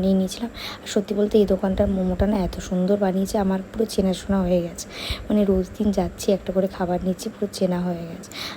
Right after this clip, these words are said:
আর আমাদের প্যান্ডেলটা নতুন করে আর কি দেখাবো। আর সেদিনকে তো চলে এসেছিলো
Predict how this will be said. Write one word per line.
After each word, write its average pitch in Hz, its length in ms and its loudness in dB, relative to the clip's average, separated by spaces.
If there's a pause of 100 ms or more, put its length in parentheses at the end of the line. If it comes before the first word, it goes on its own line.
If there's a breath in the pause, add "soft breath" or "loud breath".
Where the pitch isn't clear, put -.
আর 202 160 0
আমাদের 190 320 2
প্যান্ডেলটা 185 380 2 (120)
নতুন 185 240 -2
করে 196 180 4
আর 190 120 -2
কি - 80 -4 (160)
দেখাবো। 175 340 -2 (440 loud breath)
আর 196 140 2
সেদিনকে 196 400 2 (120)
তো - 40 -4 (120)
চলে 196 260 4
এসেছিলো 208 260 -2